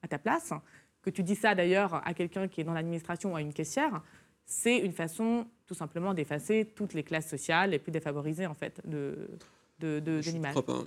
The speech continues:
Speaker 2: Je pense que, d'ailleurs, c'est intéressant, le, le, le cas de la caissière, un, un cas assez intéressant, parce que les caissières font partie des rares métiers pour lesquels on a
Speaker 1: On a
Speaker 2: mis
Speaker 1: choisi de pas le faire. On a choisi de pas automatiser.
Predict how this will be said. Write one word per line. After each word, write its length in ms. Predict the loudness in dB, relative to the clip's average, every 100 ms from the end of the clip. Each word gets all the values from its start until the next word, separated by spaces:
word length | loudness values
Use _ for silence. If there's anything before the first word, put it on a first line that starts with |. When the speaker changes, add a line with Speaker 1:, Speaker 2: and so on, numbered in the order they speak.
| -6
Speaker 2:
Je 140 | 0
pense 200 | 2 4
que, 340 | 8 8 8 6
d'ailleurs, 360 | 6 8 6 2 0
c'est 180 | 4
intéressant, 400 | 6 6 6 6 6
le, 120 | 6
le, 160 | 6
le 120 | 4 2
cas 120 | 4
de 60 |
la 80 | 2
caissière, 340 | 0 0 2 2
un, 160 | 0 -4 -6 -8
un 60 |
cas 180 | -4 -2
assez 220 | -2 -2
intéressant, 300 | -2 -2 0
parce 120 | 0
que 80 | 0 -2 -4 -20 _ _ -6
les 100 | 0
caissières 300 | 2 2 0
font 120 | 2
partie 260 | -2 0 0
des 100 | 2
rares 240 | 4 6
métiers 480 | 6 4 2 2 2
pour 220 | 0 -2
lesquels 400 | -2 2 2 2 2
on 180 | 0 4
a 260 | 4 4 0 -20 -20 _ -8
Speaker 1:
On 60 |
a 40 | 0
Speaker 2:
mis 60 |
Speaker 1:
choisi 400 | 4 6 8 6
de 80 | 6
pas 120 | 2
le 60 | -4
faire. 200 | -4 -10 -10 _ -8
On 40 |
a 20 |
choisi 420 | -6 2 2 2 0
de 80 | 0
pas 140 | 0
automatiser. 480 | 0 -2 -6 -8